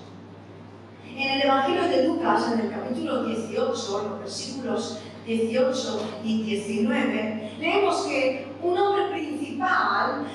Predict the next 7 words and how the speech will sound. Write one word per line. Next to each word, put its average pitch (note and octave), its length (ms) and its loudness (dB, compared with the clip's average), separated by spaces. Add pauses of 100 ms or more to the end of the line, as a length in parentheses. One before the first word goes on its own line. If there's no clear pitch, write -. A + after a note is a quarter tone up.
le D#4+ 120 -2
preguntó D4+ 1080 2
a C#4+ 140 -2
Jesús E4+ 380 -4
diciendo: D4 720 -2 (300)
"Maestro G4+ 600 0
bueno, F#4 600 0